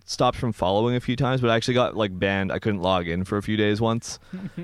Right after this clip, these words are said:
Speaker 1: Um,
Speaker 2: Really?
Speaker 1: because I, well, I was doing, they thought it was a
Speaker 2: Wow.
Speaker 1: bot or, like, an automated
Speaker 2: Right.
Speaker 1: service 'cause I was doing this alarm every hour, and so I've kind of eased it
Speaker 2: You're
Speaker 1: back
Speaker 2: just
Speaker 1: a bit after
Speaker 2: going
Speaker 1: that.
Speaker 2: for it.
Speaker 1: Yeah,
Speaker 2: Right.
Speaker 1: so it's, there's actually, if you Google,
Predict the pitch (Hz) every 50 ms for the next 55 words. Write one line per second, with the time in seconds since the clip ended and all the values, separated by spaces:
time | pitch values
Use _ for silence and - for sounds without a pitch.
0 | 165 - - 104 101 98 170 180 190 196 214 247 220 - - - 139 - 175 165
1 | 175 170 165 156 147 - 151 170 185 185 165 143 156 165 165 151 160 160 165 156
2 | 156 123 120 117 113 98 - 113 113 98 95 - - _ - 110 107 104 104 101
3 | 107 87 95 98 101 123 123 120 113 104 - 104 101 95 90 - - 110 104 104
4 | 101 98 90 - 117 113 107 104 98 104 101 104 107 107 104 98 95 95 92 98
5 | 92 92 90 92 92 92 92 87 95 107 - 131 123 113 95 - - 120 113 104
6 | 95 - - - - - - - 117 110 101 90 98 78 80 90 90 87 87 -
7 | 90 87 92 87 85 85 87 - 85 87 85 85 85 85 82 - 101 92 - -
8 | - - - - - _ - - - - _ _ _ _ _ _ _ - 123 127
9 | 127 117 104 - 131 127 123 - - - - _ _ _ _ _ - 135 143 143
10 | 156 151 147 - 147 143 143 196 185 135 113 117 110 113 113 110 107 104 95 92